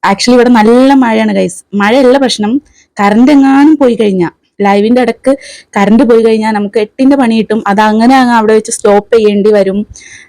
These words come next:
അങ്ങനെ കുറേ പ്രശ്നങ്ങളൊക്കെ ഉണ്ട് ട്ടോ. അതാണ് ലൈവ് വരാത്തെ. കുറേ പേര് ഡി എമ്മില് മെസ്സേജ് അയച്ച് ചോദിക്കുന്നുണ്ടായിരുന്നു. ഇത് ഇൻസ്റ്റയിൽ കാണുന്നവരാണെങ്കിൽ youtube-ലാട്ടോ ലൈവ്. ഏഹ്, നമ്മൾ ഒരു ഡേറ്റ് ഇവിടെ എന്താന്ന് വെച്ചാ കറന്റ് വരിക പോവാ, വരിക പോവാ, അങ്ങനെ കേട്ടോ. അതാണ്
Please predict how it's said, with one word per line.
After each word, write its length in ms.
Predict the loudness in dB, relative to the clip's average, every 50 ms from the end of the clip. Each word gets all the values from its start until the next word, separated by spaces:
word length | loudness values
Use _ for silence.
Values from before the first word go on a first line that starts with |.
| _ -4 0
അങ്ങനെ 180 | 0 2 2 0
കുറേ 160 | 2 2 2 2 2 0
പ്രശ്നങ്ങളൊക്കെ 560 | -2 -4 -2 -2 -2 0 0 -2 -2 -2 -4 -2
ഉണ്ട് 100 | -2 -2 -4
ട്ടോ. 100 | -4 -6 -6 -8 _ _ _ _ _ _ _ _ _ _ _ _ _ -2
അതാണ് 280 | 0 0 2 2 0 0 0 0
ലൈവ് 200 | 2 2 2 2 0
വരാത്തെ. 340 | 0 0 0 -2 0 -2 -2 -2 -4 -10 -20 -20 -20 _ _
കുറേ 140 | 0 0 2 2
പേര് 160 | 2 0 0 0 0
ഡി 40 | -2 -2
എമ്മില് 260 | -2 -2 0 -2 -2 -2 -4 -6
മെസ്സേജ് 280 | -6 -6 -4 -2 -2 0
അയച്ച് 180 | 0 0 0 0 0
ചോദിക്കുന്നുണ്ടായിരുന്നു. 640 | 0 0 0 -2 -2 0 0 -2 -2 -2 -4 -6 -8 -10 -20 -20 -4
ഇത് 100 | _ 2 2
ഇൻസ്റ്റയിൽ 280 | 2 2 0 0 0 2 2
കാണുന്നവരാണെങ്കിൽ 500 | 2 2 2 2 2 2 2 2 2 2 2
youtube-ലാട്ടോ 680 | 0 -2 0 -2 -2 0 2 0 0 0 0 -2 -2 -2 -2
ലൈവ്. 160 | -4 -4 -4 -2 0 0
ഏഹ്, 180 | 2 0 2 0 0
നമ്മൾ 200 | 2 2 2 2 2 2 2
ഒരു 100 | 2 2 0 0 0 0
ഡേറ്റ് 420 | 0 0 0 -2 -6 _ -2 -2 -2 -2 -4 _ _ _ _ _ -6 -2
ഇവിടെ 220 | -2 0 2 2 2
എന്താന്ന് 240 | 2 2 2 0 0
വെച്ചാ 160 | 0 -2 -4 -2 -2 -2
കറന്റ് 300 | 0 0 0 0 0 0 0
വരിക 260 | -2 -2 -2 -4 -4 -2 -2
പോവാ, 200 | -2 0 -2 -4 -2 0
വരിക 200 | 0 2 2 2 2 2
പോവാ, 160 | 0 0 0 0 0
അങ്ങനെ 180 | 0 0 2 0 0
കേട്ടോ. 160 | 0 -2 -6 -6 _ _ _ _ _ _ _ _ _ _ -2
അതാണ് 180 | 0 2 2